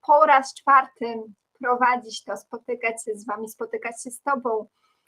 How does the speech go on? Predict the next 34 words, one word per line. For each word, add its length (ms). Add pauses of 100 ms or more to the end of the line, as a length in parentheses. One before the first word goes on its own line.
(260)
E, 200
kolejny, 600
kolejny 500
raz 460
i 260
oby 400
więcej 300
takich 340
wydarzeń. 520 (600)
E, 200
dla 160
mnie 180
to 80
też 240
jest 200
trochę 220
taka, 320
mm, 380
faza 340
eksperymentu, 760
gdzie 200
ja 160
rzeczywiście 580
na 120
potrenersku, 760 (200)
chociaż 380
wcześniej 320
już 200
realizowałam 720
w 40
innych 200 (100)
projektach 420
takie 220
codzienne 460